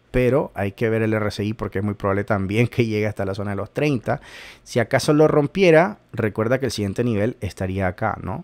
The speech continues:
En la, en la zona de los uno punto, uno punto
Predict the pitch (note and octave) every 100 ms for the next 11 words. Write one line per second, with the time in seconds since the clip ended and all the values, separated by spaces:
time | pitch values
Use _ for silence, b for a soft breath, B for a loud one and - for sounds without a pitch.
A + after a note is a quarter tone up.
0 | - - F#2+ F2+ F2+ F2+ F#2+ - A#2+ G#2+
1 | F#2+ A2 G#2+ A2 G#2 A2+ A2 G2+ F#2+ F2+
2 | F2+ F2 - A2+ A2+ A2+ G2+